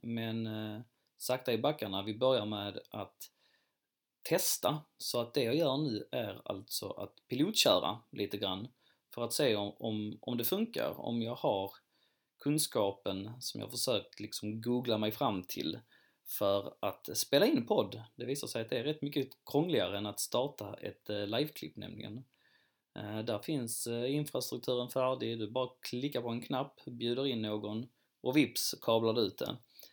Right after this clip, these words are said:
Här var det myckigare. Man ska ha rätt program.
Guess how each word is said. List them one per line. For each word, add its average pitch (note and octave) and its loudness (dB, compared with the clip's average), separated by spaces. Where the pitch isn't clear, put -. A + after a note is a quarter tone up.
Här G#3 8
var F3 8
det D#3+ 4
myckigare. C3 4
Man B2 -2
ska A2+ -2
ha A#2 0
rätt A#2+ -2
program. F3+ 2